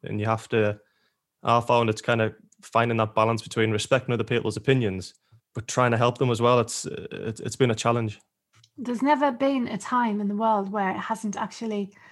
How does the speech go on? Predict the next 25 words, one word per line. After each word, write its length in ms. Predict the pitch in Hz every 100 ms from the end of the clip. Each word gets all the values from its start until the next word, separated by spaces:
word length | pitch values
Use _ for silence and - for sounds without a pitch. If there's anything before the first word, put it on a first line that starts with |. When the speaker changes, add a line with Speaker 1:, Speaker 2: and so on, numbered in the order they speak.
| - _ _
Speaker 2:
counted 580 | - 240 240 214 226 208
towards 540 | - 214 214 214 214 233
you 260 | 247 254 233 _ _ -
for 100 | 190
being 340 | 180 208 202
healthy. 540 | 180 185 190 - 240 233 _ _ _ -
Speaker 1:
Mm, 180 | 110 117
yeah, 260 | 117 117 127 - _ -
exactly. 340 | 104 110 110 110
People 280 | 131 123 123
are 40 |
getting 220 | 117 113
ridiculed 480 | 104 127 127 139 120
for 100 | 107
being 380 | 98 104 95 - _ _ _
healthy. 300 | - 117 262
Speaker 2:
Healthy? 320 | 202 147 339 330 - - -
<laughs> 100 | -
Speaker 1:
Yeah. 240 | 107 113 - _ _ _ _ _ -
Speaker 2:
And 160 | 247
it's 160 | 285 320
the 80 | 220
first 260 | 240 233
time 200 | 226 202
ever. 120 | 220